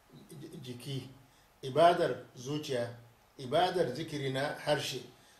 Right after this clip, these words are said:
duk da kuma ibadar tunani da hankali, gabaki ɗaya duk ka yi su saboda Allah, kar ka yarda ka yi su saboda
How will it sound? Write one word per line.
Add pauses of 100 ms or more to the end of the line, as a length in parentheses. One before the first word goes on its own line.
(100)
duk
da
kuma
ibadar
tunani
da
hankali, (300)
gabaki
ɗaya
duk
ka
yi
su
saboda
Allah, (420)
kar
ka
yarda
ka
yi
su
saboda